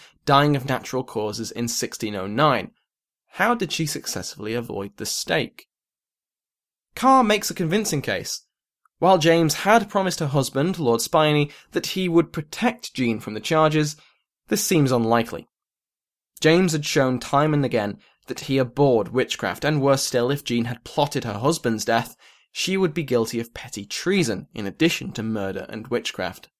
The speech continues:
A second possibility is that, as the trials progressed and became to focus more and more upon the threat to the king's life,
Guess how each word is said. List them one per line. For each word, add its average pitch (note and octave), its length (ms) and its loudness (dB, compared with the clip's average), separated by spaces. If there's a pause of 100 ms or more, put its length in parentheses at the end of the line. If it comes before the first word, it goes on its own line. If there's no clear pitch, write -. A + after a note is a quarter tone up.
(520)
A D3 80 0
second F#3+ 260 2
possibility C3+ 480 2
is A#2 120 -2
that, B2 280 0 (300)
as E3+ 160 0
the A#2 40 -8
trials G#2 300 -2
progressed - 500 0
and A2+ 120 -6
became A2 260 -4
to G#2 80 -14
focus G#2 380 -6
more A#2 400 2 (180)
and G2 180 -8
more D#3 320 4
upon A2 280 -2
the A2 80 -8
threat G#3 340 -2
to D#3+ 80 -8
the B2 80 -2
king's A#2 300 -2
life, A#2+ 260 2